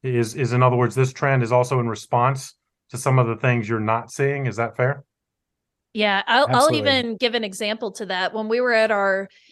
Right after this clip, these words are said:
Speaker 2: healthcare organization, I remember they were trying to get a blog up, um, for the community. And I remember we were sitting in a meeting, and, uh,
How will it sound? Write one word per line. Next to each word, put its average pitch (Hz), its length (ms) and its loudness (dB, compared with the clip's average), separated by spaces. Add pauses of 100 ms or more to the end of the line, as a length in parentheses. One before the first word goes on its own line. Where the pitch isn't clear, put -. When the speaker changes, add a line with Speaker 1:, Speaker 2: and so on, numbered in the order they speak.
(160)
Speaker 2:
healthcare 226 380 0
organization, 214 680 -4
I 214 80 -2
remember 214 280 -2
they 202 140 0
were 202 120 -2
trying 214 380 -4
to 214 100 -10
get 185 420 -2
a 220 60 0
blog 196 480 0
up, - 280 -8 (500)
um, 180 360 -4
for 220 240 0
the 202 120 -2
community. 185 760 -6
And 220 140 0
I 214 80 2
remember 220 920 0
we 220 140 -4
were 214 100 -2
sitting 247 320 -6
in 214 100 -4
a 196 40 -4
meeting, 196 560 -6
and, 185 580 -4 (540)
uh, 175 440 2